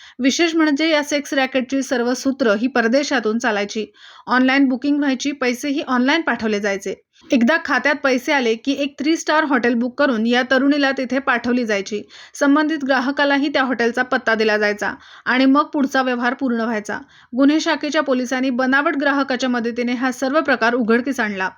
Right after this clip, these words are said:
पुण्यात अशा प्रकारे हाय प्रोफाईल सेक्स रॅकेट उघडकीस येण्याची ही काही पहिलीच वेळ नाही. यापूर्वीही चित्रपट क्षेत्रात काम करणाऱ्या काही तरुणींना वेश्या व्यवसाय करताना रंगेहात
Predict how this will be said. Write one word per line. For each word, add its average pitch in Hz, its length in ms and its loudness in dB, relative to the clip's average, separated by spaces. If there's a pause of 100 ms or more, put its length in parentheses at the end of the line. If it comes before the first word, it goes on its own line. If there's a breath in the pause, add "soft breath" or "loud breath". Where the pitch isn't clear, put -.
पुण्यात 285 240 4 (120)
अशा 294 180 0
प्रकारे 285 400 0
हाय 269 240 -2
प्रोफाईल 302 380 -2
सेक्स 285 300 -4
रॅकेट 262 300 -2
उघडकीस 269 440 0
येण्याची 247 360 0
ही 254 180 0
काही 277 260 0
पहिलीच 269 440 -2
वेळ 233 200 2
नाही. 214 380 -2 (380 loud breath)
यापूर्वीही 285 580 0
चित्रपट 262 480 0
क्षेत्रात 247 460 0
काम 240 180 2
करणाऱ्या 233 360 0
काही 240 320 -2
तरुणींना 254 540 2 (320 loud breath)
वेश्या 247 360 0
व्यवसाय 262 340 -2
करताना 240 480 0
रंगेहात 262 440 0